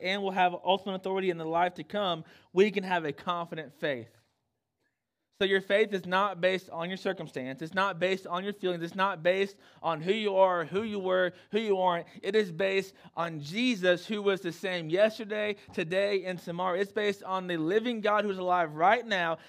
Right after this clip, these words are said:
standing at the right hand of God, waiting to encounter you.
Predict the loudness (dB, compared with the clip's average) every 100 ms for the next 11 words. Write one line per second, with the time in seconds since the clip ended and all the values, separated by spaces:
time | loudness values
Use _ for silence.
0 | -8 0 2 2 0 2 4 4 2 0
1 | 2 2 2 -2 -6 -16 2 4 4 2
2 | -2 -4 -6 -6 -4 -2 -2 -4 -4